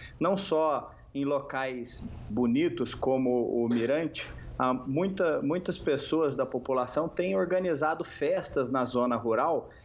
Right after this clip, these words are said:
e levado, então, até a zona rural uma perturbação que não era comum de se acontecer aos finais de semana, pelo menos não na quantidade de festas que vem acontecendo. Então, partindo deste princípio, nós elaboramos a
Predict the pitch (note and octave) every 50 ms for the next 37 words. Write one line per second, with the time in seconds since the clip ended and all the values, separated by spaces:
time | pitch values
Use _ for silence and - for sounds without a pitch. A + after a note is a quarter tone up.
0 | - - - D#3 D#3+ F3 G3 G3+ F3 C3+ C3+ D3+ E3 F#3 F#3+ F#3 F3+ E3+ D3+ -
1 | - D3 D3 C#3+ C#3 C#3 C#3 - E3+ F#3 F#3+ E3 C3 A#2+ C#3 C3+ C#3 C3+ B2+ C3+
2 | D3 C#3+ C#3 C#3+ E3 F#3+ G3+ G3+ G3+ G3+ F#3+ G3 G3 F#3+ F3+ - F3+ E3 E3+ D#3
3 | C#3+ - - F3 G3 G#3+ G#3+ - - G#3+ G#3+ G#3+ G3 E3+ F#3 G3 G3+ G3 - -
4 | - B3 F3 E3 F#3 F3+ F3+ - - D3 C3+ - - C3+ C3 - C3+ B2 A#2+ -
5 | - C3 C#3 D#3 D#3 - - F#3 D#3+ D3 C#3+ D3 D#3 C#3+ - - G3 F3+ D#3 C3+
6 | C#3 C3+ A#2+ - - - - - - - - - D3+ D3 D3+ D3 D#3 E3 F#3 G3
7 | F3 C#3+ D3 D3+ D#3+ F#3 A3 A3+ A3 G#3 G3+ G3 F#3 F#3+ - G3 G#3 G#3 G3+ -
8 | - F3+ C#3 - D3 E3 F3 F3+ F3 E3+ D#3+ E3+ F3 - - C#3+ C3+ D3 D#3 D3+
9 | - D#3+ D3+ - - D#3 C#3 C3+ C#3 C#3+ C#3+ C3+ - D3 C3+ C3+ D3+ C#3+ C#3 -
10 | A#2 G#2 F#2+ - - - - - - - - F3 F#3 F3+ A3 G#3 G3+ G3 - -
11 | G#3+ G#3+ G3 D#3+ C#3+ E3+ F3 F3 - - - F3 E3 D3 C#3 C#3+ - - E3+ G3
12 | G#3 - G3 E3+ E3 E3+ E3+ E3 F3 D#3+ D3+ C#3+ D3 D3+ C#3 C3+ C3 C3 C3+ B2+
13 | C3 C3+ C3 B2 A#2+ A#2 A2 G2+ -